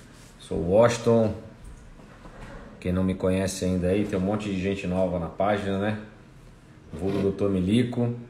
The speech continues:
E hoje a gente vai fazer uma live aí com um cara que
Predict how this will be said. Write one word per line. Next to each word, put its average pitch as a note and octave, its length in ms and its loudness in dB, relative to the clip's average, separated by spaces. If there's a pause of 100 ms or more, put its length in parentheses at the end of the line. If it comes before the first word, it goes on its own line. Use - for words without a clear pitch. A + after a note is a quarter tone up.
(120)
E F2+ 180 -2
hoje G#2+ 840 2
a F2+ 60 -6
gente F#2+ 560 -2 (100)
vai F2 100 -4
fazer F#2+ 220 -6
uma G#2 200 -2
live G2+ 380 0
aí G#2 100 0
com G#2+ 160 -4
um G2 140 -2
cara A2 380 2
que A2 520 -2